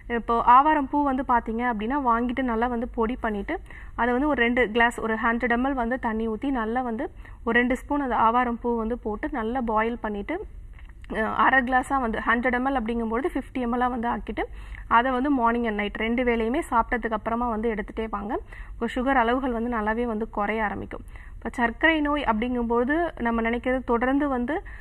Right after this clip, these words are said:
லைஃப் லாங் வந்து நம்ம மருத்துவ முறைகள் வந்து எடுத்துக்கணும், இல்ல வந்து insulin hormone வந்து எடுத்துக்கணும், அஹ், daily வந்து நம்ம மருந்துகள் வந்து ஃபாலோ பண்ணணுங்கிற அவசியம் கிடையாது.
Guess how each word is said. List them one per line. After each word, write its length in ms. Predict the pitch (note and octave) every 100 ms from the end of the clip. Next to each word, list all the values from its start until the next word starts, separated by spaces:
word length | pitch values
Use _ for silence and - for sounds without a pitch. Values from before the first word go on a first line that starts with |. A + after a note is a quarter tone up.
| - -
லைஃப் 280 | A3+ B3 -
லாங் 200 | C#4 C#4
வந்து 200 | B3 C4+
நம்ம 120 | A#3
மருத்துவ 380 | A3+ A3+ B3 A#3+
முறைகள் 260 | A3+ A3+
வந்து 200 | A3+ A3
எடுத்துக்கணும், 420 | A3 G#3 - A3 G#3+
இல்ல 140 | G#3+
வந்து 200 | A3 A#3+
insulin 340 | A#3 - B3+
hormone 360 | A3+ A3+ G#3+ G#3
வந்து 200 | G#3 A3+
எடுத்துக்கணும், 480 | G#3 G3+ G#3 G3+ - - - - -
அஹ், 200 | A3+ A3
daily 320 | A3 B3+ C#4+
வந்து 200 | C4+ B3
நம்ம 180 | C4 A#3
மருந்துகள் 420 | A3+ A3 A3+ A#3
வந்து 220 | A3 G#3+
ஃபாலோ 340 | A#3+ A3 G#3 A3
பண்ணணுங்கிற 320 | A3+ G#3+ G#3+ A#3
அவசியம் 400 | G#3 A3+ A3+ A3
கிடையாது. 380 | G#3 G3 G3